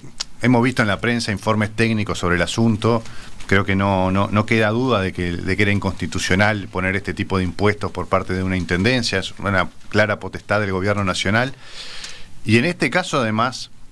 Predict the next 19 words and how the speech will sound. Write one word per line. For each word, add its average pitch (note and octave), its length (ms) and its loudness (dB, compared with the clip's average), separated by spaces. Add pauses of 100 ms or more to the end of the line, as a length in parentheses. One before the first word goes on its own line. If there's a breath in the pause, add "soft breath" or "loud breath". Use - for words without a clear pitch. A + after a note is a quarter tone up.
(380)
va B2 80 6
en B2+ 100 -2
contra D#3 380 0
de A#2 80 2
una A#2 180 0
política A2+ 540 2
del F2+ 100 2
gobierno F2+ 320 2
nacional, E2 480 -2 (400)
que G2 160 4
es G2 60 2
la G2+ 120 2
política F#2+ 380 -2
que F2+ 80 -4
se - 120 0
viene G2 160 4
llevando F#2 440 2
adelante F#2+ 400 0
para, F2 440 0